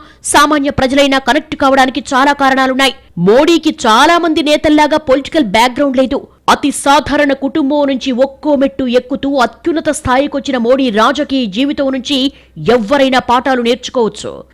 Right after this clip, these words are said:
దేశవ్యాప్తంగా ఉన్న సామాన్యులందరూ మోడీ ప్రస్థానం నుంచి స్ఫూర్తి పొందగలగడం మోడీకి పెద్ద అడ్వాంటేజ్. అలాగే ఎంత అత్యున్నత స్థాయిలో ఉన్నా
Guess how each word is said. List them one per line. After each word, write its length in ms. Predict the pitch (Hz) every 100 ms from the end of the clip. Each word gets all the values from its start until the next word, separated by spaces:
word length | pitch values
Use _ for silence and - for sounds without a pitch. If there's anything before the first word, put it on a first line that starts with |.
| -
దేశవ్యాప్తంగా 800 | 151 220 285 294 285 294 302 285
ఉన్న 180 | 277 254
సామాన్యులందరూ 880 | 240 226 277 294 277 285 240 269 285
మోడీ 320 | 214 233 302
ప్రస్థానం 640 | - 247 254 - 285 285
నుంచి 240 | 262 262 269
స్ఫూర్తి 440 | - 262 277 -
పొందగలగడం 680 | - 240 277 285 262 277 262 269 - -
మోడీకి 320 | 202 254 277
పెద్ద 280 | 226 220 202
అడ్వాంటేజ్. 720 | 240 214 277 269 196 147 - - _ _ -
అలాగే 360 | 190 247 240 262
ఎంత 400 | 208 254 - 262
అత్యున్నత 500 | 240 - 339 320 330
స్థాయిలో 440 | 311 285 277 285
ఉన్నా 360 | 262 262 294